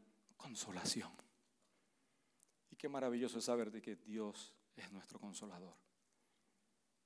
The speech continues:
El libro de Apocalipsis, casi terminando, dice que Dios enjuagará cada lágrima de los ojos de ellos. Dios enjuagará cada lágrima, secará cada lágrima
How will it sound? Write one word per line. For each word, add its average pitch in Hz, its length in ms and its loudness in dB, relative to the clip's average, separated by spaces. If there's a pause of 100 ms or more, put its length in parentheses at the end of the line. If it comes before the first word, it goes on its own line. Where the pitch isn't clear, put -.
(400)
El 123 100 2
libro 139 220 12
de 139 60 12
Apocalipsis, 131 540 10
casi 139 220 10
terminando, 135 560 4
dice 127 240 2
que 117 180 0 (220)
Dios 123 560 12 (240)
enjuagará 113 720 4 (420)
cada 117 300 8
lágrima 104 560 4 (400)
de 110 100 4
los 104 240 2
ojos 101 380 -4
de 104 180 -4
ellos. - 380 -10 (420)
Dios 131 280 6
enjuagará 113 520 2 (380)
cada 127 320 10
lágrima, 113 480 4
secará 120 420 2 (100)
cada 147 300 4
lágrima 123 500 6